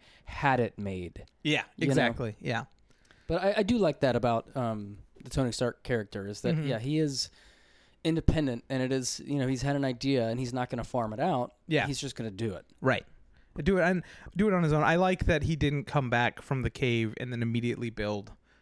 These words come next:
Speaker 2: the Mark two. You know, like, you see, you see all the trial and error, the
Speaker 1: Yeah.
Speaker 2: flight tests.
Speaker 1: Yeah,
Speaker 2: And
Speaker 1: and those were really fun.
Speaker 2: Mm-hmm.
Speaker 1: That was a lot of <laughs> the very first one when he flips upside down and hits the, the other wall.
Speaker 2: Yeah,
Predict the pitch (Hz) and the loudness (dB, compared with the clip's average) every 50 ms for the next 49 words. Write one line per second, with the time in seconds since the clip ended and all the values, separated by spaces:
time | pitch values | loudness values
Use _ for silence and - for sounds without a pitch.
0 | _ _ _ - 135 120 117 110 110 - - - 127 117 123 127 123 117 113 113 | _ _ _ -8 -6 -4 -2 -2 -4 -4 -6 -6 -4 -2 -2 0 0 -2 -2 -2
1 | 117 123 131 139 127 - 151 143 147 143 143 - 160 139 127 120 127 120 - - | -4 -6 -8 -8 -6 -2 -2 0 0 2 2 2 2 2 2 0 -2 -6 -2 0
2 | 135 120 117 113 113 107 107 107 107 107 104 101 110 - 160 123 117 120 110 - | 0 2 2 0 -2 -2 -2 -2 -2 -2 -2 -2 -2 0 2 2 2 2 0 -2
3 | - 127 113 110 107 - - - 139 139 120 107 127 120 110 113 147 147 147 160 | -2 0 0 0 0 -2 -2 -2 0 0 0 0 -2 -4 -4 -2 0 2 2 2
4 | 175 180 160 143 135 131 127 120 117 117 - 123 104 101 104 107 151 151 135 131 | 2 2 2 0 2 2 2 2 0 -2 -2 -4 -4 -4 -2 -2 0 0 0 0
5 | 120 120 120 117 120 123 - - - - 117 117 117 110 107 107 - - - _ | 0 -2 -4 -4 -6 -6 -8 -10 -10 -6 -4 -2 -2 -2 -2 -4 -6 -8 -14 _
6 | - - - - 180 175 - - 165 165 - - - - - - - 151 139 - | -8 -6 -2 0 0 0 2 2 0 -2 -2 -4 -14 -16 -10 -4 -2 -2 -2 -2
7 | 143 143 160 170 170 156 - - - 147 139 139 - - 139 127 123 117 113 113 | 0 2 2 4 2 2 -2 -2 -2 0 0 0 0 -2 0 0 0 0 0 -2
8 | 117 117 117 117 110 - - 139 131 - - - 131 123 - - 135 120 113 110 | -4 -4 -4 -6 -4 -2 0 -2 -2 0 -2 -2 -2 -2 -2 0 0 0 0 0
9 | 120 120 117 117 113 107 104 104 123 120 - - - 120 113 107 101 - - _ | 0 0 0 0 -2 -4 -4 -6 -6 -6 -6 -6 -6 -4 -4 -4 -4 -8 -12 _
10 | _ - 127 120 117 117 113 110 110 113 113 117 117 117 123 117 - 160 202 170 | _ -6 -2 -2 0 0 0 2 2 2 4 4 4 2 0 0 2 2 2 2
11 | 117 95 | 2 0